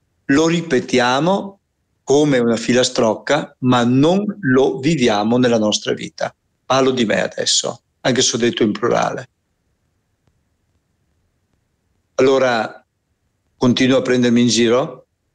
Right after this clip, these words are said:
Adesso che lo so, devo imparare a fidarmi del chirurgo,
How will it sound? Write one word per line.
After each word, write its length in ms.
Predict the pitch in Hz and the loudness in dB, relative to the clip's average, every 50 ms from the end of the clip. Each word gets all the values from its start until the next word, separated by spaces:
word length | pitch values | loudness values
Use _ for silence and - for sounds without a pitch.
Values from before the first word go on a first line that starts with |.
| _ _ _ _ _ _ _ _ _ _ _ _ _ | _ _ _ _ _ _ _ _ _ _ _ _ _
Adesso 480 | - 120 117 143 147 143 - - 135 - | -2 0 2 2 2 0 0 -2 -2 -2
che 100 | - 131 | 0 2
lo 120 | 123 135 | 2 2
so, 520 | 127 - - 120 107 104 107 - - - _ _ _ _ _ _ _ _ _ _ _ _ _ _ _ | 2 0 0 0 0 0 0 -2 -4 -12 _ _ _ _ _ _ _ _ _ _ _ _ _ _ _
devo 300 | - 117 131 123 113 120 | -2 0 2 2 2 2
imparare 880 | 120 113 - 120 120 113 110 104 104 104 104 101 107 113 - - - _ _ _ _ _ _ _ _ _ _ _ _ | 2 0 0 0 0 0 2 0 0 0 0 0 0 0 -2 -4 -8 _ _ _ _ _ _ _ _ _ _ _ _
a 140 | - 123 | -4 -4
fidarmi 920 | - - - 139 120 117 113 110 107 107 107 107 113 113 113 120 - - 117 - | -2 -2 -2 -2 0 0 0 2 2 0 0 2 2 2 2 2 0 -4 -14 -10
del 280 | - 123 120 113 104 - | -4 -2 0 0 0 0
chirurgo, 760 | - 123 110 101 104 107 - - - - - - - - | 0 0 0 2 2 0 -2 -4 -6 -6 -6 -6 -6 -8